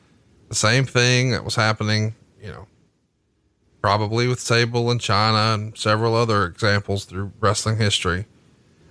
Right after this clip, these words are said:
Meltzer would say in the case of Richter, she was shoved hard and got more publicity than perhaps anyone but Hogan, Roddy Piper, Andre, and one or two others. But she didn't draw like they did,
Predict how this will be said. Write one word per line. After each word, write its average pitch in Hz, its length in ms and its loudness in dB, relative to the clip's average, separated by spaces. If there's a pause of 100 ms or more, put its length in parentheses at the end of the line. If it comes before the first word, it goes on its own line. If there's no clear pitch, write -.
Meltzer 143 260 0
would 123 80 -4
say 131 140 2
in 123 80 -2
the 120 80 -4
case 165 320 0
of 120 160 -4
Richter, 110 400 0
she 127 180 -2
was 113 320 0
shoved 123 400 2
hard 147 340 4
and 127 120 -2
got 98 160 0
more 123 240 0
publicity 131 600 0
than 120 140 -2
perhaps 107 380 -2
anyone 143 440 2
but 73 140 -4
Hogan, 139 440 0
Roddy 120 380 2
Piper, 127 480 0
Andre, 120 720 2
and 101 240 -2
one 131 140 2
or 123 40 0
two 117 240 0
others. 78 440 -4 (560)
But 104 100 0
she - 160 0
didn't 175 280 2
draw 220 280 6
like 117 280 2
they 98 140 0
did, 87 380 0